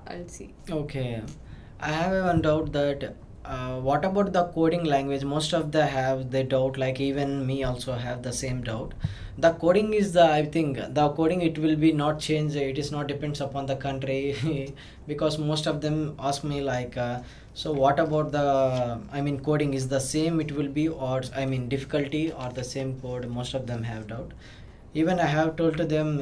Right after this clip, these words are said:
Speaker 2: the coding, it will be not change for the different countries, right? It would be common for the every country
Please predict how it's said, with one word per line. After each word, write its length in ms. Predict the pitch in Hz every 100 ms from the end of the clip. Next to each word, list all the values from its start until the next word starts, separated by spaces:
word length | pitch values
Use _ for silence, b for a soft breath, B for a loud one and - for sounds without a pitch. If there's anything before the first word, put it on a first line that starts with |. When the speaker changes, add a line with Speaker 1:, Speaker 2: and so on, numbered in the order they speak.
| 123
Speaker 2:
the 100 | 143 147
coding, 320 | 160 170 175
it 180 | 160 160
will 140 | 156
be 120 | 151
not 300 | 156 147 147
change 240 | - 147 147
for 200 | 151 139
the 140 | 135
different 380 | 131 135 151 143
countries, 460 | 143 135 135 131 131
right? 240 | 127 131
It 120 | 135
would 200 | 135 127
be 100 | 139
common 320 | 143 135 135
for 160 | 135 131
the 120 | 127
every 240 | 127 123 139
country 360 | 131 120 120